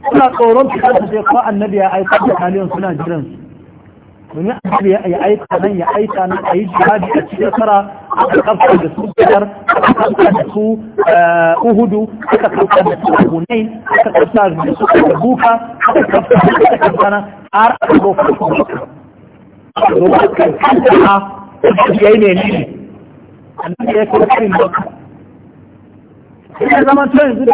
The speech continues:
sun ciki suna tsoro. Ko annabi ya kafa musu waɗansu jama'a sun yi kwanto suna jiran su. Haka nan mutum in za shi kariya na tsoro, "Kai, ko Muhammadu yana nan da mutanensa ko, ko wata ƴan runduna." Sai ya zama to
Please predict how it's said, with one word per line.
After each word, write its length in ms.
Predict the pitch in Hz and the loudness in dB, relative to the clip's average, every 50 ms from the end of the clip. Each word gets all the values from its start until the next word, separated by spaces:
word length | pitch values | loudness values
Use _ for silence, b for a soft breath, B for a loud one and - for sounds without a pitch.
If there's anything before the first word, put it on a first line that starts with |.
| - - | 2 2
sun 220 | - - - 339 254 | 0 -2 -4 -6 -6
ciki 220 | - 247 190 165 - | -8 -8 -10 -10 -10
suna 280 | - - - - 226 202 | -10 -10 -6 -4 -4 -4
tsoro. 420 | 175 175 175 165 165 180 202 196 - - - - - - - - - - - - - - - - - - - - - - - - | -2 -2 -2 0 2 2 0 0 -2 -6 -12 -16 -18 -20 -20 -20 -20 -20 -20 -20 -20 -20 -20 -20 -20 -20 -20 -20 -20 -20 -16 -10
Ko 80 | 185 - | -6 0
annabi 340 | - 196 185 190 202 196 185 185 | 0 0 0 0 -2 -2 0 2
ya 140 | 185 180 | 2 2
kafa 320 | 185 - - - 202 185 170 | 0 0 0 0 0 0 -2
musu 200 | 175 185 175 - | -4 -6 -6 -6
waɗansu 300 | - - 180 175 180 180 196 | -6 -6 -6 -6 -8 -10 -10
jama'a 400 | 185 - - - - - 175 160 - | -10 -8 -6 -6 -6 -4 -6 -8 -6
sun 80 | 151 156 | -8 -8
yi 60 | 160 | -8
kwanto 380 | 156 - - 156 160 180 175 165 | -8 -8 -10 -10 -10 -8 -10 -10
suna 260 | 147 - 185 180 156 | -8 -8 -8 -6 -6
jiran 300 | 135 127 151 160 151 127 | -6 -6 -8 -8 -8 -10
su. 480 | - - - - - - - - - 330 | -12 -14 -18 -20 -20 -20 -16 -8 -4 0
Haka 340 | 605 523 - 719 370 294 269 | 0 2 2 4 4 4 4
nan 180 | 262 294 302 285 | 4 2 2 2
mutum 180 | 262 - 262 247 262 254 | 0 0 -2 -2 -4 -4
in 100 | 226 226 | -2 0
za 160 | - - 220 - | 2 2 2 0
shi 60 | - 202 | -2 -2
kariya 340 | 226 208 214 220 214 208 | 0 0 2 2 0 0
na 140 | 208 208 190 | 0 -2 -4
tsoro, 380 | - - 160 156 165 180 180 180 - - - - - - - - - | -4 -6 -6 -4 -2 -2 -4 -4 -6 -14 -18 -20 -20 -20 -20 -10 -2
"Kai, 340 | - 415 269 302 233 180 - - | 0 2 2 2 0 -6 -8 -8
ko 120 | 202 208 | -6 -4
Muhammadu 440 | 214 359 247 180 190 196 196 180 180 | -4 -2 -2 -4 -4 -4 -4 -4 -4
yana 180 | 180 190 185 170 | -4 -4 -4 -4
nan 160 | 165 180 185 | -4 -4 -4
da 80 | 170 160 | -4 -4
mutanensa 580 | 160 175 - - - - 160 165 170 160 160 - | -6 -2 0 0 2 2 0 -2 -4 -8 -10 -10
ko, 100 | - 170 170 175 185 196 214 202 - - | -8 -4 -4 -2 -2 -2 -4 -6 -6 -6
ko 80 | 185 | -6
wata 180 | 185 175 - - | -6 -6 -6 -6
ƴan 160 | 170 185 180 | -6 -6 -4
runduna." 480 | 185 165 147 135 156 165 160 160 160 156 - - - - - - - - - 339 | -4 -4 -6 -6 -6 -6 -6 -6 -8 -10 -12 -20 -20 -20 -20 -20 -20 -14 -10 -6
Sai 100 | - 240 | -2 0
ya 100 | 254 262 | 2 2
zama 260 | 247 - - 254 262 262 | 2 2 0 0 0 2
to 80 | 262 | 2